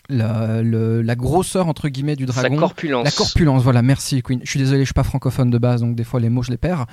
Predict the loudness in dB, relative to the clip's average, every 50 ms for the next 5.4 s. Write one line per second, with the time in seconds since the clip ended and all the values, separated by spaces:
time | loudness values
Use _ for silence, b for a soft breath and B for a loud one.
0 | b b b b b b b b -6 -4 -2 -2 0 0 0 0 0 -2 -2 -4
1 | -4 -4 -4 -2 -2 -2 0 0 0 2 0 0 -2 -4 -2 -2 -2 -2 -2 -2
2 | -2 -2 -2 -2 0 -2 0 -2 -4 -6 b b b b b b -8 -4 0 0
3 | 2 2 2 0 0 -2 -4 -4 -4 -4 -2 0 2 4 4 4 4 4 4 4
4 | 4 4 4 2 -2 0 2 4 6 6 6 6 6 4 4 4 4 2 2 2
5 | 2 2 0 0 -2 -4 -6